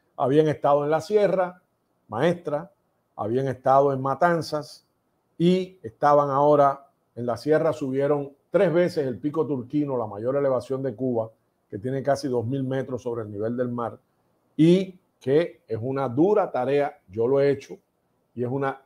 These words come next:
ardua tarea. Y estas mujeres aparentemente frágiles lo hicieron tres veces, no una. Eh, la tercera, digamos, el tercer, como le llaman ellos, el tercer colador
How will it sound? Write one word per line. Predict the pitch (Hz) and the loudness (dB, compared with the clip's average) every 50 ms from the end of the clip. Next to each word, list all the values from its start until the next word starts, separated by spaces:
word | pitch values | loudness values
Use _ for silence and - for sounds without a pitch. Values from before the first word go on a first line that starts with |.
| _ _ | _ _
ardua | - 175 196 196 196 180 180 180 170 - - _ | 2 2 2 2 0 -2 -4 -4 -6 -6 -8 _
tarea. | _ 117 110 107 101 95 92 - - _ | _ -6 -6 -6 -6 -8 -10 -12 -16 _
Y | 107 113 | -10 -10
estas | 117 - - 131 127 | -8 -6 -6 -6 -4
mujeres | 131 143 151 180 180 175 165 151 | -4 -4 -2 0 0 2 2 2
aparentemente | 143 123 113 117 117 113 117 113 127 123 127 127 127 147 135 | 0 -2 -4 -6 -6 -6 -6 -6 -8 -8 -8 -8 -8 -8 -8
frágiles | 113 - 165 160 151 156 156 147 143 143 | -6 -2 -2 0 0 0 0 0 0 0
lo | 127 120 | -2 -4
hicieron | 110 - 139 147 147 127 | -4 -4 -2 -2 -2 -2
tres | - 151 156 151 117 | 0 2 2 2 2
veces, | 123 107 92 - - - | 0 -4 -4 -8 -12 -12
no | 104 120 120 | -8 -8 -6
una. | 110 98 90 85 90 _ _ _ _ _ _ _ _ _ _ _ _ _ _ _ _ _ _ _ | -6 -8 -10 -14 _ _ _ _ _ _ _ _ _ _ _ _ _ _ _ _ _ _ _ _
Eh, | 147 147 143 143 143 139 135 135 131 131 127 127 123 120 - - _ _ _ _ _ _ _ _ _ | 4 4 6 6 6 6 4 4 4 4 2 2 0 -2 -6 -10 _ _ _ _ _ _ _ _ _
la | - 143 143 143 | 0 2 2 2
tercera, | - 135 127 117 - - 180 180 180 175 170 165 160 156 151 143 139 131 127 - - _ _ _ _ | 2 -2 -4 -4 -4 -4 -2 0 2 2 4 6 6 6 6 6 4 2 0 -2 -6 _ _ _ _
digamos, | 107 113 117 120 131 139 143 147 143 139 131 127 127 120 | -12 -8 -4 -2 -2 -2 -2 -2 -2 -2 -2 -2 -2 -4
el | 113 107 | -6 -6
tercer, | - 135 117 117 - - 160 165 170 165 156 139 120 | -6 -6 -8 -4 2 4 6 6 6 4 -2 -6 -8
como | 127 131 127 123 | -10 -8 -6 -4
le | 123 | -2
llaman | 127 131 147 151 | -2 -2 -2 -2
ellos, | 156 165 165 151 | -2 -2 -2 -2
el | - | -2
tercer | 143 127 117 - 156 156 147 | -6 -8 -6 -4 -4 -4 -2
colador | - 170 165 160 151 143 147 156 156 143 131 - - | 2 4 4 6 6 6 8 8 8 8 6 2 -4